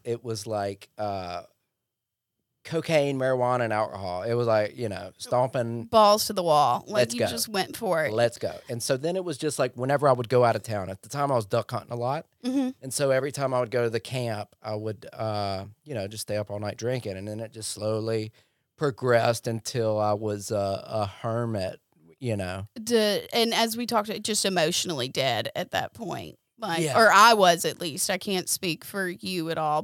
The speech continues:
Speaker 2: But so was your father's death, was it sudden or was it
Speaker 1: It,
Speaker 2: expected?
Speaker 1: it was very sudden. It was
Speaker 2: Okay.
Speaker 1: very sudden.
Speaker 2: Was it, do you think that you were led back to it? And you said you were out of town and stuff,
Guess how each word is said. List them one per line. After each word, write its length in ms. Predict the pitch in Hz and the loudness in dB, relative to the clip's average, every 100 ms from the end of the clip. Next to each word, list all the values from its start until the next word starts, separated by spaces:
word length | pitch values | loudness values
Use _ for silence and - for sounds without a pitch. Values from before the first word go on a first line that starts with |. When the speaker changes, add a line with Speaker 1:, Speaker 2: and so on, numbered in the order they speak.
| - | 4
Speaker 2:
But 320 | 196 196 - | 4 4 2
so 320 | - 247 226 | 4 6 4
was 240 | 220 247 247 | 2 -2 0
your 100 | 254 | 0
father's 520 | - 214 226 285 233 | 4 6 6 2 0
death, 360 | 196 190 220 - 226 | 4 4 2 -4 -2
was 160 | 190 | -2
it 120 | 185 - | -2 -2
sudden 720 | - - 202 233 339 349 359 | 0 6 6 6 4 4 4
or 120 | 226 214 | 2 0
was 300 | 208 196 202 | 2 2 2
it 300 | 190 180 - | 0 0 -2
Speaker 1:
It, 40 | _ - | _ -16
Speaker 2:
expected? 640 | - - 170 269 - - 302 302 | -2 4 6 6 2 0 2 4
Speaker 1:
it 180 | 311 311 | 4 2
was 140 | 123 | 0
very 320 | 127 127 117 | 0 2 2
sudden. 480 | 104 120 98 85 90 _ - | 0 -2 -4 -6 -18 _ -2
It 100 | 233 | 0
was 80 | 131 127 | 0 0
Speaker 2:
Okay. 40 | |
Speaker 1:
very 240 | 104 113 104 | 0 -2 -2
sudden. 460 | - 95 90 85 - _ 220 | -4 -6 -8 -14 -20 _ -2
Speaker 2:
Was 320 | 240 240 240 | 2 2 4
it, 320 | 254 220 214 | 4 2 0
do 80 | 240 | -2
you 140 | 240 | -2
think 360 | 214 233 240 - | 0 -2 -2 0
that 280 | 226 208 - | 2 2 0
you 460 | 202 196 214 220 202 | -10 -12 -6 -4 -2
were 220 | 208 202 | -2 -4
led 340 | 208 196 196 | 0 0 2
back 280 | 196 180 - | 2 2 0
to 120 | - | -2
it? 160 | 190 - | 0 0
And 140 | 220 | 0
you 80 | 214 | -2
said 240 | - 220 | 0 -2
you 80 | 220 | 0
were 100 | 214 | 2
out 180 | - 196 | 2 2
of 80 | 190 | -2
town 240 | 214 190 | -2 -2
and 120 | 190 190 | -2 0
stuff, 320 | 185 175 | 2 2